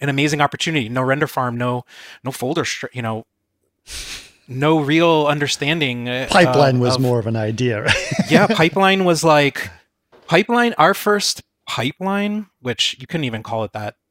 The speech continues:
Speaker 1: uh, by today's standards, but was something I wrote staying there late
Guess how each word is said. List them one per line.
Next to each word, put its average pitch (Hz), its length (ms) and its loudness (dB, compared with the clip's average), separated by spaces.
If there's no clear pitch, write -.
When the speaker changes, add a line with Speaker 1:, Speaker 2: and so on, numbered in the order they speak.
Speaker 1:
uh, 120 100 -14
by 113 140 -6
today's 117 300 -6
standards, 113 360 -6
but 117 260 -4
was 147 120 -2
something 196 300 0
I 139 100 2
wrote 127 380 -2
staying 147 400 -4
there 127 180 -2
late 107 320 -8